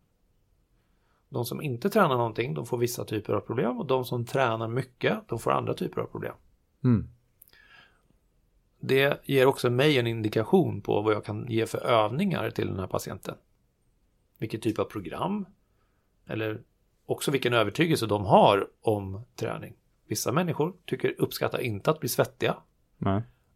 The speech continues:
Speaker 1: För andra är det ett måste att bli svettig.
Speaker 2: Ja, just det.
Speaker 1: Eh, så, så, eh,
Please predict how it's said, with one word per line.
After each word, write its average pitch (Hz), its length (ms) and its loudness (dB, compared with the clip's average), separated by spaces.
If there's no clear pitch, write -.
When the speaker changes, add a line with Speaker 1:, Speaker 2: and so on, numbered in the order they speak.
Speaker 1:
För - 140 -4
andra 123 320 0
är 131 80 4
det 120 100 6
ett 113 140 0
måste 117 540 0
att - 140 -4
bli 117 120 -2
svettig. - 400 -8
Speaker 2:
Ja, 101 140 2
just 117 160 2
det. 107 100 -6
Speaker 1:
Eh, - 220 -8
så, 131 480 4
så, 120 520 6
eh, 113 160 4